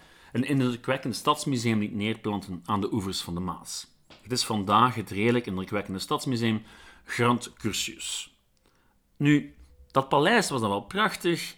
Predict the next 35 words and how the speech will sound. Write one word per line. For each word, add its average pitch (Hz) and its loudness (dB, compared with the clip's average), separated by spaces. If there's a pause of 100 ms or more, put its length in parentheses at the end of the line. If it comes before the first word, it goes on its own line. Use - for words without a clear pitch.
(300)
en 127 4
Luik 160 6
mocht 139 0
zich 117 -4
tegen 135 0
het 113 -2
einde 135 0
van 123 2
de 110 4
zestiende 110 0
eeuw 123 2
dan 107 2
wel 107 6
hersteld 127 0
hebben 104 -2
van 101 -2
de 98 -2
plundering 123 2
door 87 -4
Karel 87 -6
de 113 -6
Stoute. 170 -2 (1080)
Dat 151 -2
wil 156 0
allemaal 165 2
niet 117 0
zeggen 135 0 (100)
dat 113 -2
het 120 -4
allemaal 107 0
pijs 92 -6
en 101 -8
vree 139 0
was. - -10 (680)
Want 151 0